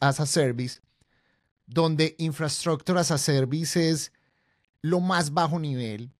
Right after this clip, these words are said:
donde yo tengo que configurar todo lo de mi aplicación, donde yo tengo que tomar un montón de decisiones para montar mi aplicación en la nube. Eh, plataformas como A W S, eh, Google Cloud, Microsoft Azure, por ejemplo, son las que estoy mencionando acá.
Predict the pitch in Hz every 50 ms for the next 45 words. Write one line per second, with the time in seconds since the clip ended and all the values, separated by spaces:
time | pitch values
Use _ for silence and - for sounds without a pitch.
0 | _ _ _ 110 117 139 131 127 120 123 120 117 127 139 131 135 - 156 143 156
1 | 151 - 170 151 - - 165 156 143 - 139 120 113 117 123 120 120 113 110 101
2 | - - _ _ _ _ _ _ _ _ _ _ _ _ _ _ _ _ _ _
3 | _ _ _ - 233 196 180 170 175 175 175 170 156 - - _ _ _ - 107
4 | 143 147 139 131 127 123 123 123 117 - - 120 - - 120 110 - - 120 110
5 | 120 123 127 127 127 120 117 113 107 120 117 - 156 143 147 147 143 160 151 -
6 | 151 147 151 147 139 147 147 139 143 139 143 135 - 135 139 147 139 131 120 117
7 | - 107 95 - 127 117 107 110 120 117 - - 139 127 113 113 113 110 104 95
8 | - 113 107 101 113 123 127 139 127 - 120 - - 113 110 107 110 117 127 135
9 | 143 135 120 107 104 107 123 - _ - _ _ _ _ _ _ _ _ _ _
10 | _ _ _ _ _ _ 110 - 120 131 131 - 131 110 120 117 120 123 - 131
11 | 123 123 120 113 113 101 120 120 117 113 113 117 113 113 113 110 107 - - -
12 | - - 104 104 98 110 123 120 113 117 110 104 - - 117 110 113 107 107 113
13 | 110 113 117 113 113 - - 113 - - - 120 113 110 - - 101 98 - -
14 | 104 104 101 - 107 101 95 - 117 107 - 107 110 107 - - 107 - 104 101
15 | 101 - - 110 104 98 95 - - - - 117 107 117